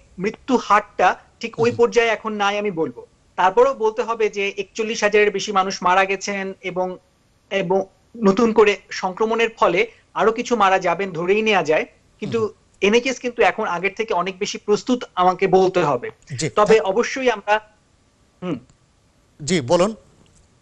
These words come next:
Speaker 1: আহ, তো অবশ্যই আমাদের খেয়াল রাখতে হবে যে মাঝখানে আমরা যেমন অগাস্ট মাসে বা সেপ্টেম্বরের, আহ, মাঝামাঝি বা এবং শেষের দিক পর্যন্ত আমাদের যেমন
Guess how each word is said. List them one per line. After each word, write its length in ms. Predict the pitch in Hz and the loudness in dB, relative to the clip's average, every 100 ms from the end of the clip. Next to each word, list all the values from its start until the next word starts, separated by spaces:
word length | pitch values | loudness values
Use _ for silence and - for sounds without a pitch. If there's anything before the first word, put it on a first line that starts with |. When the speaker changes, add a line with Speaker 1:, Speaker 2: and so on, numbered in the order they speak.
| _ _ _ _ _ _ - - | _ _ _ _ _ _ -6 2
Speaker 1:
আহ, 200 | 185 190 | 4 4
তো 160 | 190 | -2
অবশ্যই 360 | 185 190 - 277 | -6 -6 -6 -4
আমাদের 280 | 226 233 247 | -2 0 0
খেয়াল 220 | 220 226 | 0 -2
রাখতে 220 | 233 - | -2 -2
হবে 240 | 233 220 214 | 0 2 4
যে 280 | 214 208 - 170 | 2 0 -2 -2
মাঝখানে 400 | 196 - 254 247 | 0 0 -4 -2
আমরা 200 | 208 208 | -2 -2
যেমন 260 | 214 220 | -2 -2
অগাস্ট 360 | 185 185 233 233 | -2 2 2 0
মাসে 340 | 196 - 208 | -6 -4 -4
বা 120 | 226 196 | -2 -4
সেপ্টেম্বরের, 680 | 202 - 226 226 226 220 208 | -6 -6 -2 2 4 2 2
আহ, 280 | 190 185 180 | 4 4 2
মাঝামাঝি 540 | 185 208 220 202 220 | -4 -4 -8 -8 -4
বা 140 | 208 | -2
এবং 200 | 196 202 | -2 -4
শেষের 260 | - 185 240 | -10 -8 -6
দিক 140 | 240 - | -4 0
পর্যন্ত 340 | 214 214 202 | 2 2 4
আমাদের 420 | 196 190 196 202 | 2 2 -2 -2
যেমন 300 | 196 196 202 | 0 0 -2